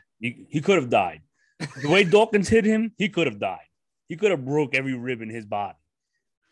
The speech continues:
And, and you gotta remember,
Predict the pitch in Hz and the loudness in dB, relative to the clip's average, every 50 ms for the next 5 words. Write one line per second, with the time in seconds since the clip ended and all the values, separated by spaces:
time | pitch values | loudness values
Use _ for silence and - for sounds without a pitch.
0 | _ _ _ _ _ _ _ - 127 127 127 123 127 123 _ _ _ _ _ _ | _ _ _ _ _ _ _ -4 -4 -2 -2 -4 -8 -10 _ _ _ _ _ _
1 | _ _ _ _ _ _ _ _ _ _ _ - 143 147 151 175 170 165 160 139 | _ _ _ _ _ _ _ _ _ _ _ -8 -6 -2 -2 0 0 -2 -2 -4
2 | 120 117 113 | -6 -8 -12